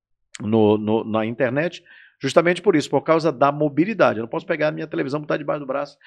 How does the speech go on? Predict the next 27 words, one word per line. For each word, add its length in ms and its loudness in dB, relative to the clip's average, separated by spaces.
e 80 -2
sair 320 2
por 180 0
aí 300 2
ve-, 180 -4
vendo, 360 4
né? 200 -2
Então 140 -6
tem 100 2
muito 320 -4
isso. 260 -6
E 80 -4
gente 380 -2
que 200 2
tá 300 -2
em 60 2
outro 260 4
lugar 260 4
trabalhando, 920 0
no 140 0
outro, 200 0
é, 160 0
os 160 -6
paraenses 440 2
espalhados 580 -2
pelo 200 2
mundo, 380 -4